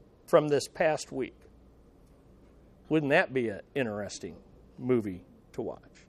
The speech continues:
If you flashed on an IMAX screen all of my thoughts, you would then know where my heart is. You would know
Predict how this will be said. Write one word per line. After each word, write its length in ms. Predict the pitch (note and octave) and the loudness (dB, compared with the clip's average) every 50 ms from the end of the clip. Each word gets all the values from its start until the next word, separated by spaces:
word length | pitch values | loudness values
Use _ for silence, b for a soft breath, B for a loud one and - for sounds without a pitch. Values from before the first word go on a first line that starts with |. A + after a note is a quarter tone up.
| - b b b b b b b b | -20 b b b b b b b b
If 140 | F#3 D#3+ - - - | 0 0 0 0 -8
you 580 | D#3 C3+ C#3 D3 F3 A3 C4 C#4 D4 D4+ C#4+ - b b b b b b b | -8 -6 -4 -2 0 2 2 2 2 0 -2 -6 b b b b b b b
flashed 720 | - - - - A3 A3 G3+ F3+ D3+ C#3 B2 - - - - | -20 -10 0 6 8 8 8 8 6 4 0 -2 -8 -6 0
on 160 | - D#3 D3+ | 0 0 0
an 60 | C3+ | 2
IMAX 520 | - E3+ F#3+ G#3 G#3+ G#3+ G#3 G3 F#3+ - - | 0 0 0 0 0 0 -2 -2 -2 -4 -10
screen 420 | - - - D3+ D3 C3+ B2 A2+ - _ - | -10 -6 -4 -4 -2 -2 -4 -8 -12 _ 6
all 580 | E3+ F#3 G#3+ A#3+ B3 B3+ C4+ C4+ C4 C4+ - - - | 10 12 12 12 12 12 12 10 8 6 4 0 -2
of 220 | - - G3+ F#3+ | 2 2 2 2
my 200 | F#3+ F#3 E3+ D#3+ | 2 0 0 0
thoughts, 340 | - - G#3+ E3 C#3 C#3 - b b b b b b b | 0 2 2 2 0 0 -8 b b b b b b b
you 160 | - D#3+ G3 A3 | -2 0 2 4
would 180 | A3+ G#3 D#3+ | 2 2 4
then 320 | D#3+ G#3+ G#3+ G#3 G#3 G3 F#3+ | 4 4 4 4 2 0 0
know 520 | G#3 A#3 C4 A#3+ F3 A#2+ A#2 C3+ D#3 - _ _ _ _ _ _ _ _ - - - - | 0 0 2 0 0 0 -2 -6 -8 -10 _ _ _ _ _ _ _ _ -20 -20 -6 0
where 240 | C#3 E3 F3+ G3 | 4 6 6 6
my 240 | G3+ G3+ G3+ G3+ G#3+ | 6 4 4 2 2
heart 340 | F#3+ - A3 A#3+ C4+ D#4+ - | 2 4 4 4 4 4 -4
is. 320 | C#3 G#2+ - - - - - - - _ _ - - - - _ _ _ _ - - - - - - - - - - - - - | -8 -10 -10 -18 -20 -20 -20 -20 -20 _ _ -20 -20 -20 -20 _ _ _ _ -20 -20 -20 -20 -20 -20 -20 -20 -20 -20 -20 -16 -8
You 220 | - E3 G#3 B3+ | 0 2 4 4
would 180 | B3 B3 A#3+ A3 | 4 4 2 0
know 840 | G3+ G3 F#3+ G3 G3+ A3+ B3 C4+ C#4+ C#4 A#3+ D3 B2+ B2 C3 D3 - | -2 -2 -2 0 0 2 2 4 4 2 2 2 0 -2 -4 -6 -8